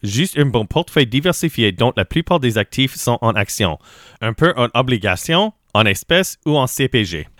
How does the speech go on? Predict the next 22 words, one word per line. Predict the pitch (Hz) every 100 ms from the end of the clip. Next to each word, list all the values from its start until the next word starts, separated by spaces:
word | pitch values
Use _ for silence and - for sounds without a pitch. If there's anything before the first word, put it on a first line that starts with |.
| _
Laissez | 107 160 226 226
ça | 233
aller | 180 151 151
pendant | - 147 143 156
des | 127
dizaines | 104 143 156
d'années, | 139 110 101 -
je | - 120
peux | 147
presque | - 165 165 180
vous | 139
garantir | 101 131 160 151 131 127
que | 117
vous | 107 90
obtiendrez | 139 - 165 135 107 107 -
un | 101
très | - 151
beau | 151
résultat | 127 123 110 - 113
dans | 101 92
quarante | - 110 107
ans | - 85